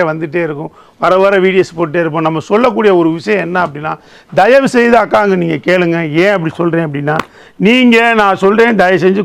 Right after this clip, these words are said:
கோச்சுக்கிற, கோச்சுக்கிறாங்க. தொடர்ந்து வீடியோவை பாருங்க. வீடியோவை பார்த்து அந்த வீடியோவை சப்ஸ்கிரைப் பண்ணிட்டு தொடர்ந்து நம்மகிட்ட என்ன கலெக்ஷன்ஸ் வருதுன்ற பாருங்க. ஏன் அப்படி சொல்றேன் அப்படின்னா, உழைக்கிற பணத்தை வீண் பண்ணக்கூடாது.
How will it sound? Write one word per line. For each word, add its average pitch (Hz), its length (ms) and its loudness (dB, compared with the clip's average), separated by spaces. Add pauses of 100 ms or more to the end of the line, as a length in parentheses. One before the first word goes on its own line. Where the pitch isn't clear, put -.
கோச்சுக்கிற, 190 460 2 (120)
கோச்சுக்கிறாங்க. 147 640 0 (480)
தொடர்ந்து 285 320 4 (120)
வீடியோவை 277 340 2 (100)
பாருங்க. 180 300 2 (1200)
வீடியோவை 269 400 4 (160)
பார்த்து 214 320 2 (100)
அந்த 226 120 2 (120)
வீடியோவை 240 400 2
சப்ஸ்கிரைப் 214 480 0
பண்ணிட்டு 196 340 0 (420)
தொடர்ந்து 254 380 4
நம்மகிட்ட 220 340 0
என்ன 247 240 2
கலெக்ஷன்ஸ் 226 460 0
வருதுன்ற 220 400 2 (100)
பாருங்க. 202 260 0 (1300)
ஏன் 214 160 0
அப்படி 185 240 -6
சொல்றேன் 170 280 0
அப்படின்னா, 147 300 -4 (380)
உழைக்கிற 202 380 0 (120)
பணத்தை 175 380 0
வீண் 190 180 -2
பண்ணக்கூடாது. 170 580 -2